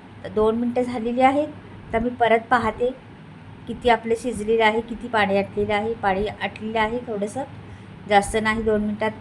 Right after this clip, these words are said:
पाणी, उकळी येऊन पाणी आटायला वेळ लागतो. अजून शिजलं पण नाही आहे.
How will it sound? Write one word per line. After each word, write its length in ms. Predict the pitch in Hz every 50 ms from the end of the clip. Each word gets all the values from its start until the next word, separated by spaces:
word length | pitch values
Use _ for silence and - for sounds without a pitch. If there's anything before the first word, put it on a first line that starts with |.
| - - - -
पाणी, 380 | 208 196 185 196 202 202 196 190
उकळी 380 | 185 180 190 - - 214 214
येऊन 220 | 214 220 220 214 214
पाणी 320 | 214 220 202 196 196 208
आटायला 320 | 208 196 190 - 196 196 202
वेळ 200 | 208 208 202 190
लागतो. 280 | 180 165 160 - - - - - - - - - - - - - -
अजून 220 | - 196 190 220 226
शिजलं 320 | - 254 233 196 190 202
पण 220 | 214 220 233 226 226
नाही 300 | 226 220 220 220 226 233
आहे. 100 | 247